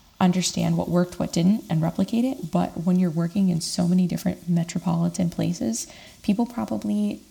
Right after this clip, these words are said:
see information differently and process information differently, and then, like, determine whether or not they're gonna go, right? Like, I think in bigger cities, people make plans further out.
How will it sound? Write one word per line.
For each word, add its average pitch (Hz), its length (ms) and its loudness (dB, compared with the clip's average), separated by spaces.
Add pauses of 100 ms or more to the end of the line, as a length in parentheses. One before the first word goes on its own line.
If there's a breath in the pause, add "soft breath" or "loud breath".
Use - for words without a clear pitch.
see - 300 -2
information 196 540 0
differently 180 600 -2 (480 loud breath)
and 170 540 0
process 175 400 -6
information 170 460 0
differently, 170 560 -2
and 165 180 0
then, 160 360 0 (600 loud breath)
like, 180 140 -2
determine 175 460 2
whether 165 200 0
or 160 60 2
not 165 260 -4
they're 175 120 0
gonna 165 200 -2
go, - 360 -2
right? - 280 0
Like, - 140 -6
I 175 80 -4
think 196 420 0
in 170 120 2
bigger 175 300 0
cities, 185 520 0 (400 loud breath)
people 202 220 4
make 180 240 2
plans 165 400 0
further 156 420 -4
out. - 180 -8